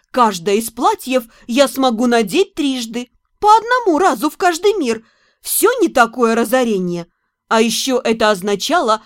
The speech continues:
что мне и обуви придётся накупать множество пар, чтобы подходило к разным нарядам. Я просмотрела отрезы, радуясь подарку. Хоть какая-то экономия. Придётся Лувиду просить, чтобы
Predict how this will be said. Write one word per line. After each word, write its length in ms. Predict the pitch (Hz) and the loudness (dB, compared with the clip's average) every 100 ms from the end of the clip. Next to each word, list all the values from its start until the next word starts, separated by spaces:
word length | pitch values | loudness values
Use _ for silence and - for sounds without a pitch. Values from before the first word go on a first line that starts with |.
| _ - | _ -16
что 260 | - 302 | -4 2
мне 260 | 285 294 311 | 4 4 2
и 180 | 330 359 - | 0 -2 -2
обуви 400 | 302 202 220 233 | -4 -2 -2 0
придётся 560 | 240 226 254 233 226 | 0 0 0 -2 -2
накупать 520 | 226 226 285 453 466 349 | -2 -2 -4 -2 -2 0
множество 600 | 320 330 392 - 415 466 | 0 0 -2 -4 -4 -4
пар, 360 | 339 214 185 _ _ - | -2 -4 -6 _ _ -12
чтобы 360 | - 294 285 | -4 -2 0
подходило 640 | 294 294 277 254 349 339 262 | -2 -2 -2 0 2 2 0
к 100 | 302 | 0
разным 380 | 262 226 277 | 0 0 -2
нарядам. 560 | 285 311 277 196 175 165 _ _ _ _ _ _ _ - | 0 0 -2 -4 -8 -10 _ _ _ _ _ _ _ -4
Я 220 | 285 302 | 0 0
просмотрела 680 | 302 302 320 330 453 359 | 0 -2 -2 0 0 0
отрезы, 600 | 220 226 226 302 359 277 277 _ - | 0 -2 -2 -2 -2 -4 -6 _ -2
радуясь 480 | 254 240 254 269 - | 2 2 0 -2 0
подарку. 640 | 320 262 220 180 175 170 _ _ _ _ _ | -2 0 -4 -6 -14 -16 _ _ _ _ _
Хоть 280 | - 330 320 | -2 -2 2
какая-то 540 | 339 339 440 427 - | 0 2 0 -2 -2
экономия. 800 | 349 277 311 269 214 190 185 185 _ _ _ | -4 -4 -2 0 -2 -4 -6 -8 _ _ _
Придётся 480 | - 269 269 262 285 | -2 0 0 0 0
Лувиду 500 | 285 302 247 226 226 | 2 2 0 -2 -4
просить, 460 | 247 269 262 466 466 | -2 -2 -2 -8 -8
чтобы 440 | - 320 262 302 | -6 -4 -2 -4